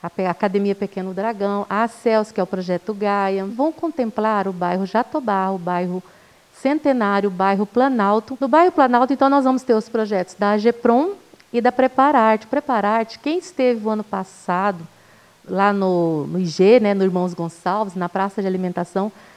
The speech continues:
já viu uma belíssima apresentação que já foi subsidia-, subsidiada. Inicialmente, ele começou ali, se eu não estou enganada, com o C M D C A também, a primeira, ele começou esse projeto lá com o C M D C A, depois veio o Conselho Difuso,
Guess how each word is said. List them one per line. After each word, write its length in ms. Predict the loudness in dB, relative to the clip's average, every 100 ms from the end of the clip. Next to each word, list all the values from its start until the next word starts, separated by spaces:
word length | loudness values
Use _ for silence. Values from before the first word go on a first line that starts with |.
| _
já 200 | -2 0
viu 220 | 0 0
uma 160 | 0 0
belíssima 460 | 0 0 0 0 -2
apresentação 840 | -4 -4 -4 -4 -6 -4 -6 -4
que 140 | -6
já 100 | -6
foi 180 | -2 -4
subsidia-, 520 | -4 -8 -4 -2 -2 -4
subsidiada. 800 | -12 -8 -6 -6 -2 0 0 -4 -12 _ _ _
Inicialmente, 680 | -6 -6 -4 -4 -2 -2 -2
ele 120 | -4
começou 400 | -4 -6 -6 -6
ali, 160 | -6 -6
se 80 |
eu 60 | -8
não 160 | -8 -10
estou 200 | -10 -8
enganada, 340 | -6 -8 -8 -12 _ _ _ _
com 600 | -6 -2 -2 -2 -4 -8 -10
o 80 | -14
C 200 | -6 -6
M 100 | -4
D 100 | -6
C 160 | 0
A 100 | 0
também, 220 | 0 -2
a 40 | -2
primeira, 320 | -4 -2 -2
ele 160 | -2 -2
começou 340 | -4 -4 -4
esse 80 | -6
projeto 380 | -6 -6 -6 -6
lá 160 | -6
com 80 | -8
o 20 |
C 80 | -12
M 60 | -10
D 100 | -10
C 180 | -8
A, 140 | -6 -6
depois 400 | -6 -6 -6 -4
veio 260 | -2 -2 -2
o 80 | -6
Conselho 420 | -6 -2 -2 -4
Difuso, 540 | -8 -8 -6 -6 -8